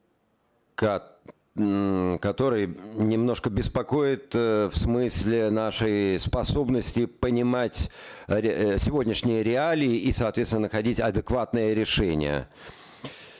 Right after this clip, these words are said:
А именно, что госзадолженность не, э, не принадлежит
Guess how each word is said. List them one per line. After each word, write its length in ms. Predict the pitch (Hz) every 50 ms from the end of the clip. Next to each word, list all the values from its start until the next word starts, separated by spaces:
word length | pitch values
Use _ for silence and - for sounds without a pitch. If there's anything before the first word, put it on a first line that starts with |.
| - - - _ _ -
А 140 | - 139 165
именно, 560 | 151 117 104 92 85 82 82 80 80 80 80
что 540 | 76 - - - - 135 131 127 117 101 90
госзадолженность 1600 | 90 117 131 120 107 - - - 95 95 87 87 82 92 98 92 123 170 190 185 113 110 98 85 82 78 73 71 - - - - - - - _ _ _ - - - - - _ - - _ _ _ _ _ _ -
не, 640 | - 98 101 113 117 127 143 151 156 151 147 127 98 - - 104 110 98 80
э, 1700 | 98 92 90 87 87 87 85 85 85 82 80 80 78 78 76 78 76 73 73 73 71 71 71 71 69 67 67 67 65 65 64 64 60 57 55 60
не 160 | - 104 117
принадлежит 800 | - - 123 123 123 127 123 123 143 139 131 185 190 160 -